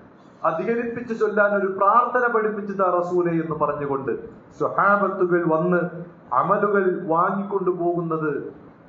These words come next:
നമുക്ക് കാണാൻ സാധിക്കും. ആ രൂപത്തിൽ പുണ്യകർമ്മങ്ങളാക്കി പഠിപ്പിച്ചു തന്നതിൽ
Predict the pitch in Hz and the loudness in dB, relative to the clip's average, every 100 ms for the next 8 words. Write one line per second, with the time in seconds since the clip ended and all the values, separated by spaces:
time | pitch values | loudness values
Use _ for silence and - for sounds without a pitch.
0 | - - 135 165 170 147 143 170 170 165 | -20 -6 -4 -4 -4 0 2 2 -2 -2
1 | 123 - - - - - - - - - | -4 -4 -10 -14 -20 -20 -20 -20 -20 -20
2 | - - - 226 240 226 226 208 202 175 | -20 -6 0 2 2 2 2 0 0 0
3 | - - - - - - - - - - | -4 -8 -14 -20 -20 -20 -20 -20 -20 -18
4 | - 196 233 254 226 208 208 208 202 185 | -4 -2 0 2 2 0 0 2 2 2
5 | 190 175 165 175 170 - 190 175 170 165 | 0 0 0 0 -4 -6 -2 -2 -2 -4
6 | 160 165 | -4 -8